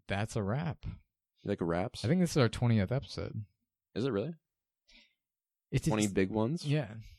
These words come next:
Speaker 1: I mean, that's what? I mean, that's a decent amount of months.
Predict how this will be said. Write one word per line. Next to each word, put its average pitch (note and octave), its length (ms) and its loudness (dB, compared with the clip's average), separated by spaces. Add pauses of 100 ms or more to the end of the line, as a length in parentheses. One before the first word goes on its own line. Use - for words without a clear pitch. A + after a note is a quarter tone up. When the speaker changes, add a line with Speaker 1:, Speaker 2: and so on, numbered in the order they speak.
(260)
Speaker 1:
I B2+ 60 0
mean, B2+ 140 4
that's D3 240 4
what? A2 340 0 (1600)
I G#2+ 40 -2
mean, A2 80 0
that's B2+ 200 0
a A2 80 2
decent G2 400 0
amount F#2 140 2
of E2+ 40 -2
months. - 560 -6